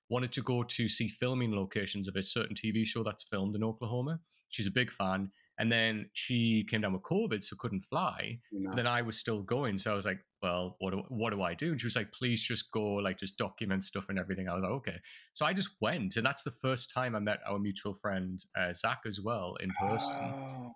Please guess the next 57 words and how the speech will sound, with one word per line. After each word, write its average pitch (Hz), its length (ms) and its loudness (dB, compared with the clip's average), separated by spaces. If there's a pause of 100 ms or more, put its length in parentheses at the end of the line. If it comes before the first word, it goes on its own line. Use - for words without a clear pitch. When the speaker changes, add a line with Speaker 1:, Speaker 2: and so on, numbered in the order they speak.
Speaker 1:
And 98 440 4
Speaker 2:
okay. - 80 -2
Speaker 1:
Alistair 107 400 2
as 98 100 -2
well, 104 160 0
his 95 180 -2
husband. 107 440 0
And 95 80 0
I 101 80 0
met 104 180 -2
them 101 100 -4
in 95 80 -2
Oklahoma. 98 680 -6 (320)
And 113 100 4
I 139 80 4
just, - 280 -4
again, 139 260 2
I 160 40 0
was 131 140 -2
like, 120 180 0
just, - 240 -4 (260)
it 131 120 -2
just, 135 160 4
it 156 80 0
was 156 200 4
so 165 140 2
random, 147 420 2
but 98 120 4
I - 20 4
was 101 120 0
like, 104 80 -2
"Well, 113 140 -2
why 110 240 2
not? 117 340 -2
Let's 113 160 -2
just - 120 -2
go 123 100 -2
and 117 80 0
explore 113 380 -2
somewhere, 101 360 0 (200)
you 104 80 -2
know, 92 100 2
that 92 140 -2 (720)
is, 143 280 2
is 139 240 0
never 139 220 2
really 131 200 2
heard 113 280 2
of, 101 120 0
people - 220 -8
from 104 140 -4
England 98 360 0
flying 98 300 0
to - 80 -8
Oklahoma, 98 500 -4
but 92 160 -4
okay." 104 380 -4